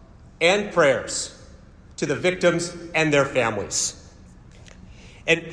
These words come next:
and maybe these mass shootings would stop happening if, if we all thought a little bit more and we prayed a little bit more. So I'm, I'm asking everyone in this room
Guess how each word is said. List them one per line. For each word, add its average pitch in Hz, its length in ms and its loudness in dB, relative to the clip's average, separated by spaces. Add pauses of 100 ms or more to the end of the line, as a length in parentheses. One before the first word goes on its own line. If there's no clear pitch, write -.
(140)
and 156 160 2
maybe 240 300 4
these 208 420 -4
mass 180 300 2
shootings 185 420 -2 (480)
would 156 120 -2
stop 190 300 4
happening 151 520 0 (680)
if, 165 220 -4
if 156 160 -2
we 165 140 4
all - 760 2 (380)
thought - 640 2
a 143 80 0
little 156 180 4
bit 156 240 0
more 113 340 2 (840)
and 156 140 -2
we 151 140 0
prayed 143 540 0 (480)
a 147 60 -4
little 156 240 4
bit 135 220 -2
more. 101 340 -2 (1800)
So 180 140 4
I'm, 170 120 2 (120)
I'm 175 100 4
asking 202 320 2
everyone 170 380 4
in 151 80 -2
this 143 180 -4
room 131 420 0